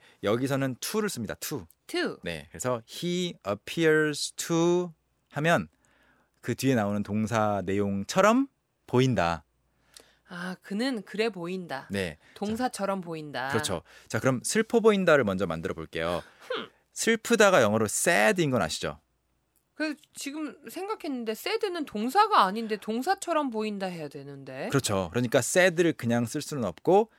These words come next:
Speaker 1: 슬프다. sad는 슬픈이고
Speaker 2: 네.
Speaker 1: 슬프다라고 하려면
Speaker 2: 아,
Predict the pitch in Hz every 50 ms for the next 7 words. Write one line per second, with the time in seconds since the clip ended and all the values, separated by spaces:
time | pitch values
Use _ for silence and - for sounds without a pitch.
0 | _ _ - - - 185 196 190 - _ - - 196 202 196 190 165 113 123 117
1 | 113 85 - _ _ - - _ - - - 180 196 170 190 180 165 - - 208
2 | 196 - - - 233 226 202 135 90 104 107 95 76 - _ _ _ _ - 190
3 | 190 185 190 185 - - - 196 196 180 143 135 120 113 117 110 104 101 95 92
4 | 95 101 95 92 113 156 202 226 262 - _ _ _ _ _ _ _ _ - 190
5 | 208 226 247